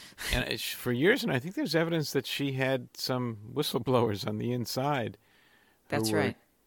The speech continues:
Speaker 1: tipping her off to what was, what was happening
Speaker 2: That's
Speaker 1: among,
Speaker 2: right.
Speaker 1: amongst the prosecutors.
Speaker 2: So, you know, when you look, for example, as just one measure of this, when you look at what wins Pulitzer Prizes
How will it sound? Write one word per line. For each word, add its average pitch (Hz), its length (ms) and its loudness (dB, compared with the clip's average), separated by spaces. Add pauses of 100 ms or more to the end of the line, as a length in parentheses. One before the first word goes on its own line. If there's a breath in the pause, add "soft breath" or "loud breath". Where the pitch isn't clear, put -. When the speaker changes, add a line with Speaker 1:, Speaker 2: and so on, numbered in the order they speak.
(120)
Speaker 1:
tipping 123 360 -2
her 107 200 2
off 117 240 2
to - 100 -8
what 95 240 -8
was, 95 380 -8
what 104 160 -8
was 92 160 -10
happening 92 500 -4 (220 soft breath)
Speaker 2:
That's 180 200 -2
Speaker 1:
among, 98 300 4
Speaker 2:
right. 87 80 -6 (160)
Speaker 1:
amongst 98 380 -2
the 113 80 -4
prosecutors. 98 760 -8
Speaker 2:
So, 185 300 4
you 208 180 2
know, 196 120 6
when 170 180 4
you 165 120 2
look, 175 220 0
for 143 200 -6
example, 135 500 -4
as 127 160 -2
just - 260 -6
one 127 480 -4
measure 135 460 -2
of - 180 -4
this, - 300 -6
when 131 160 0
you 127 140 0
look 139 260 0
at 120 180 -2
what 127 400 0
wins 123 520 -2
Pulitzer 127 480 -2
Prizes 123 760 -2